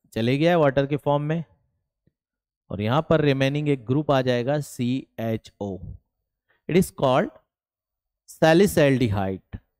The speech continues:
or ortho hydroxy benzyl dehyde। तो यही सैंडमेयर रिएक्शन का, सॉरी,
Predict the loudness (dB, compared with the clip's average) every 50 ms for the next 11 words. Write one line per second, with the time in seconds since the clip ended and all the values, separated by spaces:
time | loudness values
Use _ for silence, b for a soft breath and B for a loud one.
0 | -6 -4 -2 0 2 2 2 2 0 0 0 0 0 0 -2 -6 _ _ _ -2
1 | 0 0 0 0 0 0 -2 -2 -6 -6 -4 -2 -2 -2 -2 0 0 0 0 0
2 | -2 -2 -2 -4 -6 -6 -8 -8 -8 -8 -10 -12 -16 -20 _ _ _ _ _ _
3 | _ _ _ _ _ -8 -4 -2 0 0 0 0 0 0 0 2 2 0 0 0
4 | 0 0 0 0 0 -2 -2 -2 -4 -4 -6 -8 -6 -4 -6 -6 -6 -6 -10 _
5 | _ _ _ _ _ _ _ _ _ _ _ _ _ _ _ _ _ _ _ _
6 | _ _ _ _ _ _ _ _ _ _ _ _ _ _ _ _ _ _ _ _
7 | -4 -2 -2 -2 -4 -6